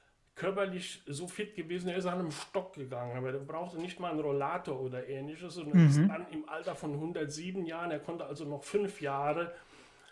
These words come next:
Speaker 1: seinen, äh, Ruhestand genießen, im Alter von hundertsieben Jahren im folgenden Jahr verstorben. Und der ist so ein, immer ein bisschen Vorbild für mich gewesen, auch
Speaker 2: Mhm.
Speaker 1: von seiner Einstellung zum Leben und zur Arbeit.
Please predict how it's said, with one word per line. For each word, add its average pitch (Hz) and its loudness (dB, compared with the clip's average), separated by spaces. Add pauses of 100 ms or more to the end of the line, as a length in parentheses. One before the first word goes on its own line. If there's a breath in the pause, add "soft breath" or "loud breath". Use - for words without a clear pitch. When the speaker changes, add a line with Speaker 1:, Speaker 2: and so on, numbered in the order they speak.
(120 loud breath)
Speaker 1:
seinen, 143 0
äh, 143 -2
Ruhestand 160 -2
genießen, 175 0 (480 loud breath)
im 156 -8
Alter 165 -4
von 143 -2
hundertsieben 156 -4
Jahren 139 -4
im 135 -6
folgenden 147 -6
Jahr 135 -6
verstorben. 156 -6
Und 127 -2
der 175 2
ist 190 0
so 170 -2
ein, 160 0 (680)
immer 233 0
ein 202 2
bisschen 196 -2
Vorbild 185 0
für 147 -2
mich 143 -4
gewesen, 185 2 (240)
auch 131 4
Speaker 2:
Mhm. - 0
Speaker 1:
von 139 0
seiner 160 -4
Einstellung 170 -2
zum 151 -2
Leben 170 0
und 147 -2
zur 143 -6
Arbeit. 175 -2